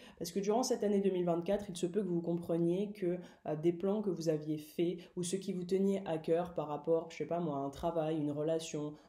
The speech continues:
un, un emménagement, une maison, un appartement, un lieu de vie,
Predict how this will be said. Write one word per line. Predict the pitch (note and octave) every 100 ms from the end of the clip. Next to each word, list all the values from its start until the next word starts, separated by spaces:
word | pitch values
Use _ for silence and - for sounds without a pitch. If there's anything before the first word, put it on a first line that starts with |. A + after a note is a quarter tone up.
| -
un, | D3 D3
un | C#3+ C#3+
emménagement, | D3+ F3 F3+ F3+ E3 D3+ D3+ C#3
une | D3
maison, | D#3+ F#3 E3 D#3
un | C#3
appartement, | C#3 D#3+ - G#3 F3+ D#3+
un | C#3+
lieu | C#3+
de | C3+ G3+
vie, | F3 E3+